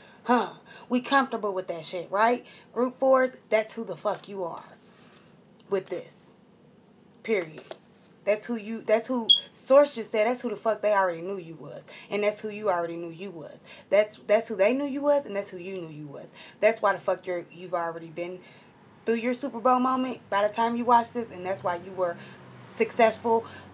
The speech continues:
and got the most points is what the fuck I'm hearing. You got the most yards, the most points, the most all of that shit. Yeah,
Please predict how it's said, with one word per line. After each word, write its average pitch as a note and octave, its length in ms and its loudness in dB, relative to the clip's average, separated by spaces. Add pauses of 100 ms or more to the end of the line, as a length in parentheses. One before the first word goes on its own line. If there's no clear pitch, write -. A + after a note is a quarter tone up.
(160)
and G3+ 220 -2
got G3+ 320 0
the B3 160 6
most A3 340 6
points A3 340 -4
is D#3+ 120 -14
what F3 160 -6
the D#3 60 -12
fuck E3+ 220 -4
I'm F#3+ 180 0
hearing. D3+ 280 -12
You F#3 100 -12
got F3+ 280 -4
the E3+ 80 -12
most G#3+ 260 2
yards, A3 320 4
the F#3+ 80 -10
most G3 280 -4
points, G#3+ 280 -4 (260)
the - 60 -8
most G3+ 260 0
all G3+ 220 2
of F3 80 -12
that - 140 -14
shit. - 240 -12
Yeah, G3 240 -2